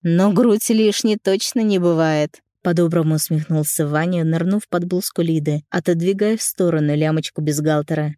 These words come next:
оглаживая обсуждаемый орган. «Ваня», простонала Лида,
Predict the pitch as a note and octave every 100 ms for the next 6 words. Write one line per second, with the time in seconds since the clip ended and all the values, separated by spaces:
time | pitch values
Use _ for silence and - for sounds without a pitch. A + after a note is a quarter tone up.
0 | - D#3 D#3+ D#3+ F#3+ G3+ F3+ E3 E3+ D3+
1 | D3 D3+ D3+ D3 D3 D3 D3+ D3 _ _
2 | - D3+ D3+ D3+ D#3 D3 C#3 C#3 D3 _
3 | - F#3 - G#3 G3+ G#3 G#3 G3+ E3 C#3
4 | C#3